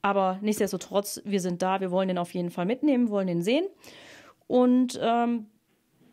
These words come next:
da sind wir dann auch noch mal drei Tage in der Region, bevor es dann nach Drake Bay geht. Das ist quasi das Tor zum Corcovado Nationalpark. Dort werden wir drei Tage verbringen. Das heißt, ähm, einen Tag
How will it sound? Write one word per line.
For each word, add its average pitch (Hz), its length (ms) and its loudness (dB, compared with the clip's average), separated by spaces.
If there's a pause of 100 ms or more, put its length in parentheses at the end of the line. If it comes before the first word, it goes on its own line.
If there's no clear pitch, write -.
(180)
da 220 180 2
sind 226 200 0
wir 226 100 2
dann 202 160 0
auch 285 180 2
noch 330 160 4
mal 320 140 4
drei 277 220 2
Tage 277 340 0
in 269 100 2
der 262 120 4
Region, 254 480 4
bevor 214 380 0
es 214 160 -4
dann 220 360 0 (500)
nach 196 280 0
Drake 190 380 0
Bay 277 200 4
geht. 320 420 -4
Das 208 300 0
ist 208 240 -4
quasi 202 320 0
das 202 180 -2
Tor 214 260 0
zum 214 800 0
Corcovado 208 600 0
Nationalpark. 185 920 -4 (340)
Dort 185 220 0
werden 208 280 -2
wir 185 400 0
drei 175 240 2
Tage 285 300 -2
verbringen. 294 540 2 (260)
Das 196 200 -6
heißt, 208 500 0
ähm, 185 540 -2
einen 202 300 0
Tag 202 480 -2